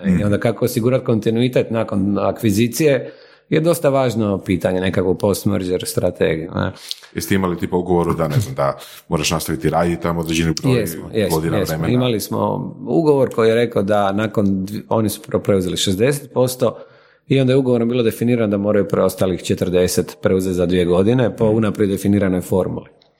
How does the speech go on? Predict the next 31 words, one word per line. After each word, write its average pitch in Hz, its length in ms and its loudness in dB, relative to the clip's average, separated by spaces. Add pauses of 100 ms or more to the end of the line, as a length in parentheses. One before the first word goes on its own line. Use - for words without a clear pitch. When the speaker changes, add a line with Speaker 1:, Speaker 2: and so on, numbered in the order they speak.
(160)
Speaker 2:
Mhm. 73 360 -14
Speaker 1:
Tako 110 220 0
da 110 60 0
je 101 60 -2
ta 117 120 0
situacija 117 400 -2
bila, 117 220 0
ono, 101 280 -2
jasno, 98 580 0
ovaj, 90 680 0 (440)
određena 117 800 0
i 92 320 2
imali 92 280 2
smo 92 180 -2
vrlo, 87 260 0
ono, 90 460 -2 (600)
jasan 92 440 -2
ugovor. 135 380 2 (600)
Nakon 127 300 0
toga, 120 340 2
ovaj, 107 260 2
ja 120 100 2
sam 117 180 0
imao 107 480 2
obavezu 104 520 2
još 117 280 2
radit 120 340 0 (100)
dvije 110 280 2
godine, 113 480 2
Speaker 2:
Mhm. 98 100 2
Speaker 1:
ovaj, 95 520 2